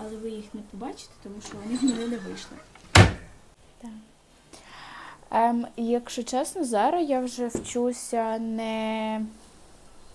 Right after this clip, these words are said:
Speaker 2: не за столом, а за ліжком. <laughs> Я просто на ліжку вчусь і все. Ну, типу, я не знаю, мені так зручно.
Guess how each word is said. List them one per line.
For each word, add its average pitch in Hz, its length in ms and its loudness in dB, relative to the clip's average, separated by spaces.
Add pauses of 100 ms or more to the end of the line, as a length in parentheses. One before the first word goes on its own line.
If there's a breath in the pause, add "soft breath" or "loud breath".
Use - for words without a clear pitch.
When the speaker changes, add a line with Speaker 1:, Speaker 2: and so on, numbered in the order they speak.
(400 loud breath)
Speaker 2:
не 233 220 4
за 233 160 0
столом, 220 560 0 (360)
а 220 440 6
за 233 140 0
ліжком. 202 440 -6 (140)
<laughs> 330 540 0
Я 320 80 -2
просто 392 300 0
на 285 100 2
ліжку 277 280 -4
вчусь 254 280 -6
і - 20 -4
все. 208 420 4
Ну, 233 180 -2
типу, 254 280 -2
я 311 180 0 (1080 loud breath)
не 285 100 0
знаю, 214 380 2
мені 196 240 -2
так 240 280 0
зручно. 214 680 -6